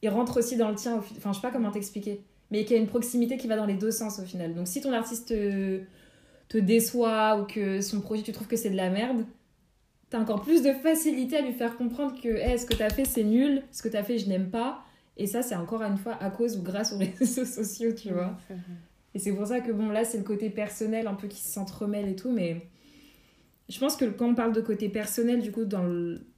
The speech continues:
Speaker 1: le rap ou même dans la musique en général, ça va plus être du, enfin, moi, je pense, hein, que c'est plus du côté, euh,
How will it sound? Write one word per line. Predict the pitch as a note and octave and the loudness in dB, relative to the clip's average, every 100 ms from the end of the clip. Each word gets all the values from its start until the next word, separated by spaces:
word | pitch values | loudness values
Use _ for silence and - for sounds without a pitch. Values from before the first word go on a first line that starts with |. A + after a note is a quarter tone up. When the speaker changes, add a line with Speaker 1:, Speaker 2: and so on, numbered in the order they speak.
| _ _ | _ _
Speaker 1:
le | F3+ F3 | -4 -2
rap | G3 G3 - | -2 -6 -8
ou | E3+ D#3+ D#3+ D#3+ | -10 -10 -10 -10
même | E3+ F#3 | -4 -2
dans | F3+ | -2
la | E3 | -4
musique | E3 E3 F3+ | -4 -6 -6
en | F3+ | -6
général, | F3 E3+ E3 F#3+ A#3+ A#3 - _ _ _ | -6 -4 -4 -4 -4 -6 -12 _ _ _
ça | G3+ | -4
va | F#3+ | -4
plus | F#3 G3 | -4 -2
être | A#3 | -2
du, | G3+ | -2
enfin, | G3 F3+ | -2 0
moi, | F#3 | 2
je | G3+ | 0
pense, | - G3 F3+ | -4 -6 -6
hein, | F3 | -8
que | |
c'est | - F3+ | -8 -8
plus | A3 G#3 | -6 -6
du | G3 | -4
côté, | G3+ G3 G#3+ | -4 -2 -2
euh, | F#3+ F3 F3+ F3 E3+ F3 | 2 2 2 -2 -4 -8